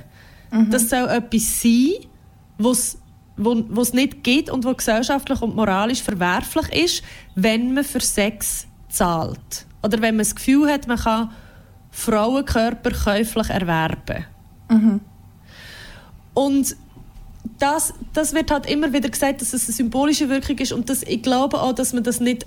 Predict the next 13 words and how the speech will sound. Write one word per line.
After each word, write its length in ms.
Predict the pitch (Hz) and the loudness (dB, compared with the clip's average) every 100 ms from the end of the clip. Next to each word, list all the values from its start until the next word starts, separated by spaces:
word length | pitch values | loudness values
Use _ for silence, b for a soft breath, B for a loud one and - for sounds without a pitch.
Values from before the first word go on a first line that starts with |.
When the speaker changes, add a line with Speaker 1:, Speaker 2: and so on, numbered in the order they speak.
| - | -8
Speaker 2:
als 140 | 220 233 | -4 0
Argument 600 | 240 247 233 226 233 240 | 0 0 0 0 0 -2
darf 140 | - | -2
unterschätzen, 1120 | - 233 226 220 - 233 233 - - 202 240 233 B B B - | 0 2 2 2 0 0 0 -4 0 2 0 -4 B B B 4
dass 220 | 233 214 | 4 4
Speaker 1:
Mega. 120 | 190 | 2
Speaker 2:
es 40 | |
halt 240 | 226 226 226 | 2 0 -2
eine 100 | 214 | 0
Botschaft 640 | 240 285 285 277 254 - | 2 2 2 0 0 -2
sendet. 500 | 240 170 147 139 - - - - - - | 0 0 -4 -8 -12 -12 -16 -16 -8 2
Speaker 1:
Mega 300 | 220 214 208 | 4 4 0
fest. 460 | 196 196 - - | -2 -4 -6 -10